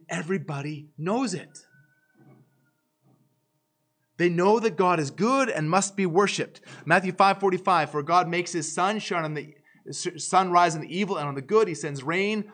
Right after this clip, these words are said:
on the just and on the unjust." And so in this we see God's power, we see God's provision,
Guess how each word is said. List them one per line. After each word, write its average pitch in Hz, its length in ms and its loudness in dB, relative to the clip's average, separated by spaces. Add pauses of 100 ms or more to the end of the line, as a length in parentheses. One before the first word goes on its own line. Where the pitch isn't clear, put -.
(120)
on 160 120 -2
the 156 60 -2
just 180 520 2 (160)
and 160 100 -2
on 170 60 0
the 165 180 0
unjust." 135 640 -2 (180)
And 135 120 -10
so 170 80 -2
in 165 80 -2
this 170 120 -6
we 156 100 -6
see 151 140 -6
God's 131 280 -2 (100)
power, 190 500 0 (140)
we 139 80 -12
see 151 140 -10
God's 147 300 -2
provision, 175 600 -4